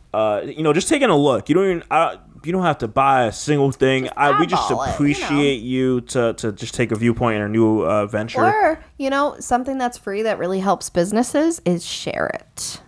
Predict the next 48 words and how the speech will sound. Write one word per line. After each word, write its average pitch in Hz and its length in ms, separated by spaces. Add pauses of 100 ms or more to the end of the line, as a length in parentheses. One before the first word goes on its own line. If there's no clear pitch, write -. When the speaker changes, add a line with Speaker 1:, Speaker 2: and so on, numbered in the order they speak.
Speaker 2:
So - 180
you 196 140
don't 277 180
have 302 260
to 311 100
buy 220 260
anything, 196 440
but 175 120
if 170 160
you 214 80
could 262 180
share 220 360
it 240 80
on 214 120
your 196 140
social 190 360
media, 175 460
that 165 220
would 190 80
be 190 160
cool 208 200
too. 247 320 (760)
Speaker 1:
Yeah. 254 120 (420)
Speaker 2:
So 339 160
thanks. 339 440 (540)
Speaker 1:
Um, 123 540 (640)
yeah, 143 140
with 117 140
that 254 200
being 131 180
said, 120 260
guys, 101 380
once 156 220
again, 110 320
I'm 139 240
Shadell, 110 480
co-host 135 320
of 113 80
Page 117 220
and 107 120
Simpsons. 120 540
I'm 117 220
joined 123 320
by 104 80
my 107 100
lovely 107 380
wife. 101 440
Speaker 2:
Lauren. 311 600